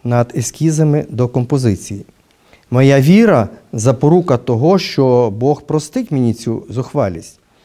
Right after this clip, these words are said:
Адже олівець у моїй руці — лише продовження моїх думок про Ісуса. У такий спосіб я мрію показати велич світу,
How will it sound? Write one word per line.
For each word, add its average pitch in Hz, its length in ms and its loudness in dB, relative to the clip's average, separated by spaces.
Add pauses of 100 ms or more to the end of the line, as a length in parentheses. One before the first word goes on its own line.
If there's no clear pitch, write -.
(400)
Адже 170 320 2
олівець 156 520 4
у 160 120 -4
моїй 139 400 2
руці — 175 480 -2 (480)
лише 127 340 0
продовження 147 720 0
моїх 120 300 0
думок 123 360 0
про 139 140 0
Ісуса. 143 520 -6 (800)
У 131 120 -2
такий 196 360 2
спосіб 185 640 0
я 147 160 4
мрію 165 340 4
показати 151 500 0
велич 165 360 0
світу, 101 520 -8